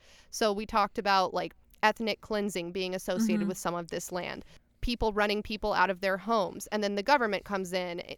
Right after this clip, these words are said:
Speaker 1: to some of these other towns and runs people out of their homes. Possible cemeteries. I mean, there are cemeteries at the bottom of this lake. Some of them were relocated, but that's still bad vibes. Like, to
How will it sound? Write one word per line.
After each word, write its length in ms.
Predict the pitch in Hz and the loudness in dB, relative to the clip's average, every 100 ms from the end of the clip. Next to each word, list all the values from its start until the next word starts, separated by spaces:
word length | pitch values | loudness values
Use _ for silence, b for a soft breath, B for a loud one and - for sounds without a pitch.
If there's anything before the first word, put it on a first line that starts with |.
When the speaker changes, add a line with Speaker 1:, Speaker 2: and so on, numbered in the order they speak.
| - | -10
Speaker 1:
to 120 | 202 | -8
some 200 | - 190 | -4 -4
of 100 | 185 | -4
these 160 | 214 - | -4 2
other 260 | 302 233 | 2 2
towns 460 | 196 175 160 175 - | -2 -6 -6 -8 -6
and 160 | 185 | -2
runs 220 | 180 180 175 | 0 -2 -2
people 320 | 185 175 170 | -4 -4 -4
out 100 | 170 | -4
of 80 | 160 | -6
their 140 | 165 160 | -8 -6
homes. 440 | 175 175 170 - b b - | -4 -4 -6 -10 b b -4
Possible 520 | - 202 202 208 220 | 2 2 2 0 0
cemeteries. 720 | - 349 330 233 208 185 185 202 | 2 2 2 0 -2 -2 -2 0
I 40 | |
mean, 140 | 208 | 0
there 120 | 214 202 | 2 8
are 280 | 226 180 | 8 6
cemeteries 580 | 175 226 226 214 196 185 | 2 -2 -2 -2 -4 -4
at 100 | 196 | -6
the 60 | 185 | -2
bottom 380 | 175 170 175 175 | 0 2 0 -4
of 200 | 170 - | -8 -6
this 200 | 185 - | -8 -4
lake. 280 | 190 180 - b | -2 -2 -6 b
Some 220 | - 269 269 | 0 4 6
of 100 | 277 | 4
them 100 | 269 | 2
were 100 | 226 | 0
relocated, 640 | 226 202 233 - 208 190 | 0 0 0 0 -2 -2
but 120 | 214 | 2
that's 220 | 247 294 | 4 2
still 320 | - - 240 269 | 0 0 2 4
bad 280 | 196 196 | 4 2
vibes. 540 | 165 175 269 190 190 - | 2 4 6 4 -2 -4
Like, 260 | 196 190 - | -2 -2 0
to 280 | 233 196 | 0 2